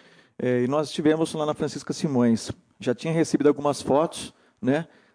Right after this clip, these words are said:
daquela escola por conta do mato alto, e mato muito alto, né, invadindo inclusive ali uma passarela que dá acesso à quadra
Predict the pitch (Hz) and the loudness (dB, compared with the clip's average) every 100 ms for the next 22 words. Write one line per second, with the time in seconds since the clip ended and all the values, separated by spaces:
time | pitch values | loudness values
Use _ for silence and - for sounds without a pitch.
0 | - 120 127 120 - - 120 143 - 135 | -6 -4 0 -2 -2 0 2 2 0 -2
1 | - 151 170 143 127 120 123 - 117 120 | 0 0 0 2 2 2 0 0 0 0
2 | 147 - - 135 127 135 135 - 147 147 | -2 -6 -4 -2 0 0 -2 -10 -8 0
3 | 180 214 - 123 123 143 - - _ - | 0 0 -4 -2 0 -2 -6 -14 _ -4
4 | 139 127 131 120 123 143 139 123 107 131 | -4 0 0 0 -2 -2 -2 -2 0 0
5 | 131 131 131 - 135 131 - 123 135 135 | 2 2 0 0 -2 -2 -2 2 2 2
6 | 131 131 - 139 131 - - _ _ _ | 2 0 2 2 2 0 -12 _ _ _
7 | - 120 - 131 139 123 110 | -6 -4 0 0 0 0 -2